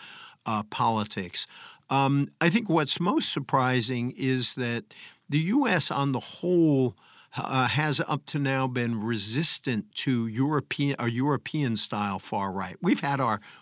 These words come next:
movements at, at various moments in history, um, but our far right has tended to take, uh, the forms of anti-communism. We certainly had McCarthyism, but you didn't have this mixture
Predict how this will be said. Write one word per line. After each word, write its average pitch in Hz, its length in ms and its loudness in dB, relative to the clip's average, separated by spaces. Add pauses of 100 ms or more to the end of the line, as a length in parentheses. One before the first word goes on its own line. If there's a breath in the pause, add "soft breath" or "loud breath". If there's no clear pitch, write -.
movements 139 600 4
at, 107 140 -8 (120)
at 113 160 -4
various 123 400 -2
moments 117 380 -4
in 107 80 -4
history, 110 560 -4 (500 loud breath)
um, 131 420 0
but 143 240 0
our 156 220 2
far 160 340 0
right 131 300 2
has 117 220 -4
tended 127 380 -4
to - 100 -8
take, - 560 -4
uh, 123 100 -2
the 120 140 -6
forms 127 360 -2
of 110 100 -2
anti-communism. 131 920 0
We 110 100 -2
certainly 127 340 -4
had 104 160 -6
McCarthyism, 113 880 -2 (440 loud breath)
but 165 180 4
you 165 80 4
didn't 294 220 4
have 170 420 2
this 127 260 0
mixture 127 800 0